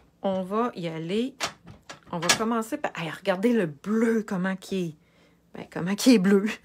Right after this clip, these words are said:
Hey, je l'utilise pas souvent, cette couleur-là.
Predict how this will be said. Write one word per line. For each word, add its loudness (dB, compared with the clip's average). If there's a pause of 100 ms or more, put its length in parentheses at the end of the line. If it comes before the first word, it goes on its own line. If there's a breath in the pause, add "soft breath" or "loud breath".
(1700 loud breath)
Hey, 0 (580 loud breath)
je -4
l'utilise 6
pas 2
souvent, 2
cette -8
couleur-là. 2